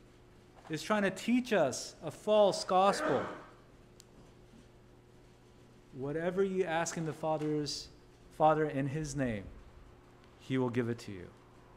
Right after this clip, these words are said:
May our prayers be that we remain in him and that we would bear much fruit in the name of Jesus Christ.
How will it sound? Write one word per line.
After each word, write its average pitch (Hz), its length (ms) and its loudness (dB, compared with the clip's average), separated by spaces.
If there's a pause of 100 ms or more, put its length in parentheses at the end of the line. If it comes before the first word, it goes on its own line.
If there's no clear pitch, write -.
(3000)
May 135 140 2
our 143 120 4
prayers 156 420 0
be 143 260 0
that 120 200 -2
we 123 180 -4
remain 127 680 -2
in 117 140 -4
him 110 440 -6 (1160)
and 110 100 -6
that 123 160 -6
we 123 100 -4
would 107 280 -6
bear 127 360 -2
much 107 500 -4
fruit 101 320 -8 (920)
in 110 120 -6
the 107 60 -6
name 110 260 -4
of 104 100 -10
Jesus 101 340 -12
Christ. - 540 -16